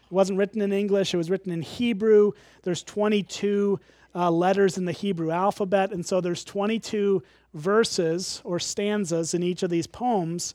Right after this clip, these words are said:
uh, with the exception of chapter three, which is three times as long as that, and each letter gets three stanzas. Um, but,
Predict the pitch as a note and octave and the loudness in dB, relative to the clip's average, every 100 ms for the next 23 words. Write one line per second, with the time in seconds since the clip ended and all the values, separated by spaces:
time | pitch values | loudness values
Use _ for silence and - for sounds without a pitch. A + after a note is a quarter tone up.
0 | - _ - - - F#3+ G3 F#3+ B3+ C#4+ | -16 _ -20 -20 -8 0 2 2 2 0
1 | B3 B3+ - A#3+ G#3 G#3+ G3+ B3+ B3 G3+ | 2 2 2 -2 0 2 2 0 -4 0
2 | F#3+ G#3+ A3 F#3+ F#3 - - G#3 B3 - | 4 4 4 2 0 -2 -4 0 0 0
3 | F#3 E3+ E3+ F3 E3 E3 E3+ F#3 E3 E3 | -2 -2 -4 -6 -4 -2 0 0 -2 -2
4 | E3 G#3 G3 F3 - _ _ - G3 F3+ | -2 0 0 -4 -8 _ _ -2 -2 -2
5 | - - - F3 F3+ F3+ E3+ F3 - - | -8 -12 -4 -2 0 -2 -2 -2 -4 -4
6 | G3 A3 - - E3 D#3+ D#3 F3 G#3 - | -2 0 -2 -4 -6 -4 -4 -4 -6 -14
7 | - - _ - F#3 F3+ F#3 - - B3 | -20 -20 _ -2 0 0 -2 -10 4 8
8 | G#3 A3 | 8 4